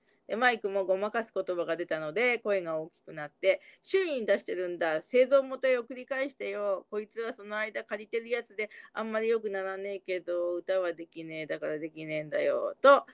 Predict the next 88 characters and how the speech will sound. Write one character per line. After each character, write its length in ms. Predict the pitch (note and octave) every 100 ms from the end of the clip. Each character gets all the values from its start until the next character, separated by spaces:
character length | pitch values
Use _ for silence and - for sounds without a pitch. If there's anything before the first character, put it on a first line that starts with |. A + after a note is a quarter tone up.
| - _
え 160 | D3+ E3+
ー、 40 |
結 200 | - F3
局、 340 | F3 E3+ A#3+ C4
し 140 | -
ど 100 | F3
ろ 100 | G3
も 120 | F3 E3+
ど 120 | C3+
ろ 120 | G2+
に 100 | E3
な 120 | F3+
り 80 | C#3+
ま 160 | B2 -
す。 160 | _ _ _ _
で、 160 | - A#3
マ 140 | C4+
イ 120 | B4 B4+
ク 80 | F4
の 120 | G3+
製 240 | - F#3+
造 200 | F3+ F#3+
元 280 | F3+ F3 F3+
っ 60 | F3+
て 180 | F#3 F3+
ね、 220 | C4+ F#4+ _ _ _ -
え 260 | F#3+ F#3+ -
ー 40 |
と、 300 | F#3+ F#3 -
ベ 260 | E3 E3 B3+
テ 120 | E4
ィ・ 20 | F#4 G#4+ G4+ -
ネ 180 | B3 C#4
ス 140 | C#4+ D4+
ミ 140 | C#4+
ス・ 220 | C#4+ B3+ G#3+ _ _
グ 120 | E3+ G#3+
ラ 160 | G#3
ハ 160 | G#3+ E3+
ム 120 | F3
さ 140 | E3+
ん 60 | D#3
な 100 | D#3
の 80 | D#3
か 100 | D#3
な、 80 | D#3
ベ 140 | G#3
ッ 60 | A3+
テ 100 | F3+
さ 160 | D#3
ん 60 | D3
な 80 | C#3+
の 40 |
か、 120 | D3+
ベ 160 | D3 F3
ッ 40 |
ト 100 | D3+
さ 120 | D3
ん 60 | C#3
な 80 | C#3
の 120 | C#3
か 100 | D3
よ 60 | D#3
く 100 | D3+
わ 60 |
か 140 | D3 D3+
ん 60 |
な 80 | C#3+
い 20 |
ん 60 | C#3+
で 80 | -
す 80 |
け 80 | -
ど。 100 | - - - - F4 D4
ね、 180 | D4 B3+
そ 100 | A3
の 140 | G#3
お 60 | A3+
母 160 | G#4
さ 100 | G4
ん 20 |
の 100 | G#3
と 100 | F3+
こ 100 | E3
で 100 | D#3+
す 120 | D3+ E3
よ 120 | D#3
ね。 260 | B3+ E4